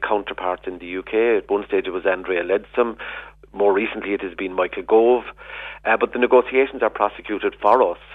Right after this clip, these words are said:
in the detail by Michel Barnier, engaged with the U K negotiators. Ollie Robbins would be their lead negotiator. Um, we really can't control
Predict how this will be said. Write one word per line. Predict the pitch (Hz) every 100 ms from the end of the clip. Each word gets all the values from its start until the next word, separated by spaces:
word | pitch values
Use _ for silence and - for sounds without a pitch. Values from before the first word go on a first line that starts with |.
| - _ - _ _
in | - 113
the | 101
detail | - 135 139 85 76 - _ _ _ _ -
by | 113 101 98 95 - _
Michel | - 117 95
Barnier, | 104 101 98 95 92 95 101
engaged | 104 98 101 95
with | 92 -
the | 92
U | 95
K | - 101
negotiators. | 92 87 92 92 95 87 90 92 85 -
Ollie | 98 92
Robbins | 92 92 92 90 -
would | 95 92
be | 92
their | 95 92
lead | 95 98
negotiator. | 95 92 95 - 92 87 82 - - - - - -
Um, | 113 107 101 - - - - - - _ _ _ _ _ _ _
we | 135 135 143
really | 131 151 180 160
can't | - 117 113
control | - 104 95 113 104 92 87